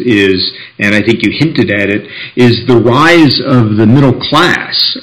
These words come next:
all over the world, especially in the developing world. So, you know, when people are literally living hand to mouth, you may think about purpose, but mostly you're thinking about trying to survive.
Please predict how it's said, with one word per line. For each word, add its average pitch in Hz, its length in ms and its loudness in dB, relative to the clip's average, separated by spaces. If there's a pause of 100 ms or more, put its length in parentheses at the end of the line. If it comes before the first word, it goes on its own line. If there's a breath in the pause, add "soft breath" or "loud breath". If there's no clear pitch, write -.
all 127 320 2
over 113 240 2
the 101 100 0
world, 120 300 2
especially 120 420 0
in 110 140 2
the 107 80 2
developing 104 680 0
world. 95 320 -4
So, 113 240 2
you 123 140 4
know, 117 120 2
when 107 180 2
people 127 300 0
are 104 140 2
literally 117 400 4
living 110 340 2
hand 117 420 2
to 107 100 -2
mouth, 104 400 0 (540 loud breath)
you 110 160 0
may 139 220 2
think 127 160 0
about 110 300 0
purpose, 101 560 -2
but 101 300 -4
mostly 120 420 2
you're 101 180 0
thinking 107 300 0
about 98 300 -2
trying 101 240 0
to 98 80 -2
survive. 104 680 -2